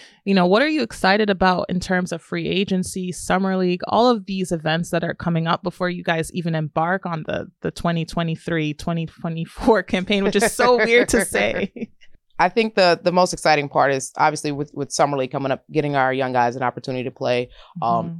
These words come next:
Speaker 2: the Tyrese Martins, who was with us in College Park, spent a majority of his time there. Um, you know, the A J Griffins,
Speaker 1: Mm-hmm.
Speaker 2: um, Donovan Williams, and, and, and those guys. I'm just giving them an opportunity to, to play. Um, and so to see them,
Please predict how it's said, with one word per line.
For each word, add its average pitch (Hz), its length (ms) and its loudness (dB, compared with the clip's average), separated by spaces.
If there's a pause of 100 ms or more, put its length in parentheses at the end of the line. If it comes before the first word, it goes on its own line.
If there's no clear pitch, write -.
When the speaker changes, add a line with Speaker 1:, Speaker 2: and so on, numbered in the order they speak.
Speaker 2:
the 127 80 -4
Tyrese 139 360 0
Martins, 135 300 -4
who 139 80 -6
was 127 100 -8
with 131 160 -4
us 127 220 -2
in 131 80 -12
College 120 320 -2
Park, 127 240 -2
spent 131 160 -6
a - 20 -6
majority 127 300 -6
of 120 40 -10
his 123 100 -8
time 127 280 -2
there. 120 380 -4 (320)
Um, 78 320 -2
you 113 120 -8
know, 90 140 -8
the 90 80 -4
A 139 120 -2
J 139 120 -2
Griffins, 135 800 -4
Speaker 1:
Mm-hmm. 175 200 -10
Speaker 2:
um, 110 360 -2
Donovan 135 380 -2
Williams, 135 400 0
and, 127 180 -4
and, 127 280 -4
and 131 180 -4
those 135 220 -2
guys. 127 420 2 (320)
I'm 143 80 -6
just 135 100 -8
giving 156 140 -2
them 151 100 -2
an 143 60 2
opportunity 139 460 -4
to, 120 100 -4 (120)
to 127 80 -12
play. 139 380 -2 (120)
Um, 127 220 -2
and 123 80 -8
so 131 120 -2
to 123 80 -12
see 139 180 -6
them, 143 280 -2